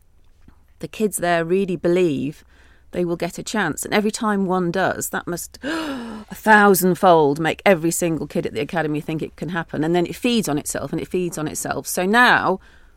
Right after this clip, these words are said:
when you have something like, "Oh no, Mo Salah's going to have to go away for international duty," it doesn't really fill you with panic, because you know there are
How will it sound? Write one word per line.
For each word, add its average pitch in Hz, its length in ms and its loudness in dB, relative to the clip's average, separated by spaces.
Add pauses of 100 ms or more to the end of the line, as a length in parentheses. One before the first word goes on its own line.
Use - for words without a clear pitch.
(260)
when 214 180 4
you 190 120 2
have 202 300 0
something 151 360 -2
like, 151 240 -2 (100)
"Oh 185 320 6
no, 170 280 2
Mo 160 200 -2
Salah's 160 380 -4
going 143 180 -6
to 147 100 -12
have 143 180 -8
to 135 60 -16
go 135 280 -6 (1000)
away 160 760 2
for - 140 0
international 151 520 -2
duty," 170 580 -4
it - 180 -4
doesn't 294 300 -2
really 269 260 0
fill 262 220 0
you 254 180 -2
with 254 200 -4
panic, 277 480 -2
because 208 320 -4
you 214 140 0
know 233 260 2
there 208 180 -2
are 208 380 -2